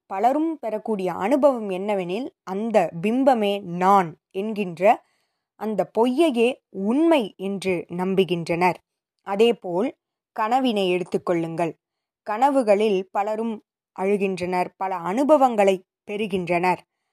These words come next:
ஆனால் அந்த அனுபவங்கள் அனைத்தும் உண்மை என்று நினைக்கின்றனர். எதுவரை? எழுந்திருக்கும் வரை,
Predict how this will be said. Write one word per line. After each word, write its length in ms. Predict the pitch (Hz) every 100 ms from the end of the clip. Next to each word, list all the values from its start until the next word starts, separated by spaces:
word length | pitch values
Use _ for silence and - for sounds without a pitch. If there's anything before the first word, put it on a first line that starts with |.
| _ _ _ _ _ -
ஆனால் 440 | 233 277 214 220
அந்த 240 | - 220 240
அனுபவங்கள் 640 | 190 240 311 294 285 220 170 -
அனைத்தும் 540 | 180 190 294 302 339 220 160 185
உண்மை 380 | 208 302 349 359
என்று 260 | 294 233 202
நினைக்கின்றனர். 840 | 202 226 214 208 190 185 180 165 -
எதுவரை? 480 | 214 254 277 254 254 247 _ _ _ _ _ _ _ _
எழுந்திருக்கும் 760 | 180 208 254 233 185 151 185 165
வரை, 260 | 170 185